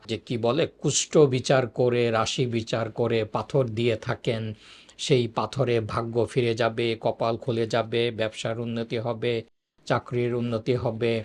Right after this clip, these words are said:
স্বাস্থ্য, আ, লাভ হবে, সন্তান ধারণ হবে, এরকম অনেক কিছু আমরা দেখে থাকি। কিন্তু এগুলি আসলে ইসলামের দৃষ্টিতে, আমি আজকে কথা বলবো ইসলামের দৃষ্টিতে পাথর ব্যবহার করা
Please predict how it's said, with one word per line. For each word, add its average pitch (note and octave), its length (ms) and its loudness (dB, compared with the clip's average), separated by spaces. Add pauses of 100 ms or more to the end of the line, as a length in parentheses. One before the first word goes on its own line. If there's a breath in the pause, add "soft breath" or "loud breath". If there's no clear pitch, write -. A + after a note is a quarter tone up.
স্বাস্থ্য, B2 720 2
আ, A#2 200 -2
লাভ A#2+ 320 2
হবে, A#2+ 460 0
সন্তান A#2+ 560 -2
ধারণ A#2+ 300 -2
হবে, A#2 320 -2 (280 loud breath)
এরকম G#3+ 320 6 (160)
অনেক D#3 460 4
কিছু D3+ 260 2
আমরা A#2+ 380 2 (320 soft breath)
দেখে C3+ 360 4
থাকি। G2 500 -6 (380 soft breath)
কিন্তু G#2+ 300 -4
এগুলি A2+ 420 0
আসলে A#2 500 0
ইসলামের A#2+ 580 -2
দৃষ্টিতে, A2 540 -2
আমি A2+ 220 -2
আজকে A2+ 320 -4
কথা G#2+ 260 -2
বলবো A2 320 -4
ইসলামের A2 540 -4
দৃষ্টিতে G2+ 680 -4 (440 soft breath)
পাথর A#2 380 2
ব্যবহার G#2 480 0
করা G#2 420 -2